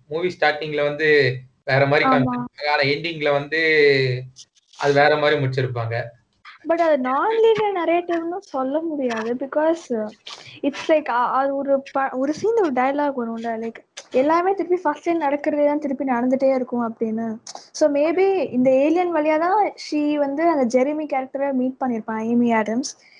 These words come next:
Speaker 2: Maybe ஃபியூச்சர் நடக்க போதெல்லாம் already நடந்துருச்சு, அதனால இவளுக்கு தெரிஞ்சிருக்கும். So அது non-linear-னு சொல்ல
Speaker 1: ஒரு,
Speaker 2: முடியாது.
Speaker 1: ஒரு
Speaker 2: But அந்த
Speaker 1: பாராடாக்ஸ்
Speaker 2: வேர்ல்ட்,
Speaker 1: மாதிரி.
Speaker 2: ஆமா,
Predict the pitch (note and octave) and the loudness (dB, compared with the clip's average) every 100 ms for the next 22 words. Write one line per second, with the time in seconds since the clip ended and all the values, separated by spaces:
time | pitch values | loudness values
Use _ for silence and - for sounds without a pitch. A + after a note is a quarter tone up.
0 | _ - D#4 E4+ G4 F#4 F#4 F#4 F4+ D4+ | _ 0 4 4 4 4 2 2 0 0
1 | D#4 D#4 D4+ D4+ E4+ C4 C#4 F4 B3 C#4 | -2 0 0 2 0 0 0 -2 -4 -2
2 | C#4+ C4+ B3 B3+ D4+ C#4 - A#3+ A#3+ C4 | -2 -2 -6 -2 -2 -2 0 2 2 2
3 | B3 - A3+ C4+ _ _ _ _ _ - | 0 -6 -12 -14 _ _ _ _ _ -20
4 | _ - E4 D#4 A#3+ A#3+ D4+ F4+ F4+ F4+ | _ -2 0 0 -2 -6 -6 -4 -4 -6
5 | F4+ G4 C#4+ C4+ C4+ A#3+ A#3 A3+ B3+ D#4 | -6 -6 -4 -2 -2 -2 -2 -6 -8 -10
6 | - _ _ _ _ - - - C#3+ - | -14 _ _ _ _ -2 0 2 4 4
7 | E3 D#3 A3 F4+ - _ _ C3+ B2 - | 4 4 0 -4 -12 _ _ -12 -10 -12
8 | - _ D4+ D#4+ D#4 | -18 _ -4 -2 -4